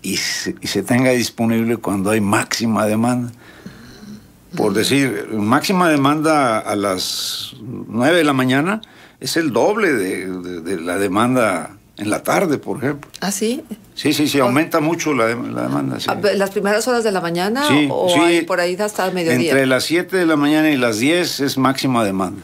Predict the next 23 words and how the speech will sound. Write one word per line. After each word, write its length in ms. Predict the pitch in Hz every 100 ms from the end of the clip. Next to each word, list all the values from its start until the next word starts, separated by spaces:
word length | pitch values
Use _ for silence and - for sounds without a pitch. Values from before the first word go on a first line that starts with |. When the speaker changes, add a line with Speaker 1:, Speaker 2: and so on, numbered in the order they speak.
| - -
Speaker 2:
Bueno, 160 | 196 185
es 100 | 180
que 80 | 190
todo 140 | 190
el 60 | 185
mundo 360 | 185 175 180 165 - - - -
Speaker 1:
Sí, 160 | 165
es 80 | 156
cuando 220 | - 143
se 120 | 117 110
utiliza 340 | - 117 117
más. 220 | 110 123
Speaker 2:
está 120 | - -
haciendo 260 | 180 170
el 60 | 170
afán. 300 | 160 165 160
Speaker 1:
Claro, 460 | 156 156 160 117 - _ -
mm, 800 | 104 101 104 101 98 95 92 98
no 140 | 101
es 120 | 104 -
constante, 880 | 139 135 147 139 139 147 135 98 90 104
este, 300 | 87 - 107
sube, 680 | - - 156 151 156 156 151